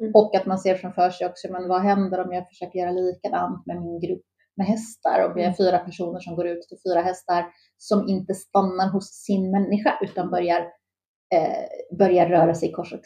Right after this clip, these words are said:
Speaker 2: tvärs, eh, springer fram till någon annan, försöker stoppa näsan i en godisficka. Eh, så
Speaker 1: Mm.
Speaker 2: de där grundfärdigheterna i stanna kvar hos sin människa, håll näsan borta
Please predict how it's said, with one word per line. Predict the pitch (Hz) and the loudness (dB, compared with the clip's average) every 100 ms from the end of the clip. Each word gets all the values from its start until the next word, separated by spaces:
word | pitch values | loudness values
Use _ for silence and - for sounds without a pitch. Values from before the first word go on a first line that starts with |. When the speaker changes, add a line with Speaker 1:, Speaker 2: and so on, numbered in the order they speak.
| - | 4
Speaker 2:
tvärs, | 277 277 262 - - - _ _ _ - 185 | 6 6 2 -12 -14 -18 _ _ _ -10 -4
eh, | 175 170 | -4 -4
springer | - 180 170 | -6 -6 -2
fram | 208 | -4
till | 262 | -2
någon | - | 2
annan, | 247 240 233 226 226 220 220 | 4 6 4 4 4 2 0
försöker | - 175 | -4 -8
stoppa | - 180 | -6 -6
näsan | 170 170 - | -6 -8 -8
i | 165 | -2
en | |
godisficka. | 202 247 226 226 - 226 - - 220 220 220 - _ _ _ _ _ _ - | 4 6 6 2 -2 -4 -4 2 4 4 2 -10 _ _ _ _ _ _ -2
Eh, | 185 170 - | 4 4 2
så | - - 196 | -6 4 4
Speaker 1:
Mm. | 202 | 8
Speaker 2:
de | 196 | 8
där | 190 170 165 165 - _ _ _ - 175 165 208 214 185 | 8 10 8 6 0 _ _ _ -12 -8 6 8 10 8
grundfärdigheterna | 170 - 175 170 175 196 185 - 190 185 180 185 | 0 0 2 2 0 0 0 -2 -6 -4 -4 -2
i | 185 180 180 | 2 4 4
stanna | 170 - 165 165 165 | 0 0 0 0 -6
kvar | - 185 185 | -4 0 0
hos | 190 196 - | -2 -8 -8
sin | - 190 180 | -4 -4 -4
människa, | 185 185 180 180 202 - 226 226 | -6 -4 -4 -6 -8 -2 0 0
håll | 214 202 190 | 0 -2 0
näsan | 180 175 180 175 | -4 -6 -8 -8
borta | 175 170 | -10 -10